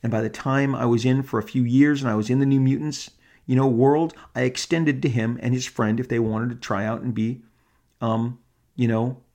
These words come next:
assistants. Hang out in my stu-, studio, in my office.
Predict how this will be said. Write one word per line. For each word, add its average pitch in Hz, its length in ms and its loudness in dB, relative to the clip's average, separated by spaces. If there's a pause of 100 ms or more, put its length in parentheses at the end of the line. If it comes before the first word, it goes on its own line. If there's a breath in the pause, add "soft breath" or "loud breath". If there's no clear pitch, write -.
(220)
assistants. - 640 -2 (340)
Hang 131 180 0
out 147 160 0
in 156 60 -4
my 156 100 2
stu-, 131 280 -4
studio, 139 480 0
in 113 80 0
my 135 100 2
office. - 520 -4